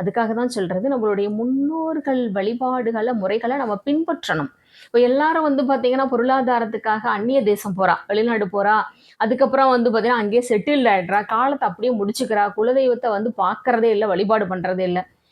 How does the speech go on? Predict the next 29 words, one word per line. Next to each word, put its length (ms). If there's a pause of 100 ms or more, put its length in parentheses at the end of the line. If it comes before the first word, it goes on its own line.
(120)
நிறைய 300
வாழ்க்கை 400
வந்து 220
போராட்டமா 560
இருக்கிறது, 400
குழந்தைகள் 480
விஷயங்கள்ல 600
தடமாறுறது, 720 (340)
இந்த 200
மாதிரி 280
நிறைய 380 (420)
போராட்டத்தை 480
அனுபவிக்கிறதுக்கு 600
காரணம் 640
என்ன 360
அப்படின்னு 440
வந்து 0
பார்த்தோம்னா, 500 (400)
நம்முடைய 760
குலம் 400
காக்கும் 520
குலதெய்வத்தை 720 (280)
முறையா 320
வழிபாடு 420
பண்ணாம 460
போறதுதான். 560 (240)
நான் 240
என்ன 260
சொல்லறேன் 320